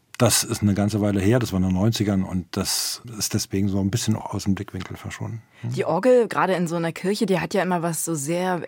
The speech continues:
Speaker 2: Ehrfürchtiges, Majestätisches, oder? Gibt's ja nicht ohne Grund, das haben wir vorher schon besprochen, irgendwie Orgel hat ja einen Ruf in der Instrumentenwelt.
Speaker 1: Ja, genau. Sie ist die Königin der Musikinstrumente und das mit gutem Recht. Ich meine, vergleich die doch mal mit einer Gitarre, Banjo und so.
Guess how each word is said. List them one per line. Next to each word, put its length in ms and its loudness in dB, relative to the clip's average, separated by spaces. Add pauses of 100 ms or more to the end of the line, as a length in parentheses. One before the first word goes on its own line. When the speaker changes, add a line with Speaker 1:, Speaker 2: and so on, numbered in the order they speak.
Speaker 2:
Ehrfürchtiges, 880 -2
Majestätisches, 880 -4
oder? 380 -2
Gibt's 180 -2
ja 80 2
nicht 160 0
ohne 140 2
Grund, 260 2
das 160 0
haben 120 2
wir 60 2
vorher 260 2
schon 120 -2
besprochen, 580 -2
irgendwie 280 2
Orgel 400 2
hat 120 -2
ja 60 0
einen 160 6
Ruf 380 6
in 140 4
der 180 2
Instrumentenwelt. 960 0
Speaker 1:
Ja, 120 2
genau. 360 4
Sie 140 -2
ist 200 -4
die 40 -10
Königin 880 6
der 160 0
Musikinstrumente 800 2
und 420 0
das 160 -6
mit 300 -4
gutem 320 2
Recht. 300 -4
Ich 100 0
meine, 240 6 (140)
vergleich 380 -2
die 80 -6
doch 100 0
mal 160 4
mit 240 -4
einer 120 0
Gitarre, 600 -4
Banjo 400 2
und 160 0
so. 200 0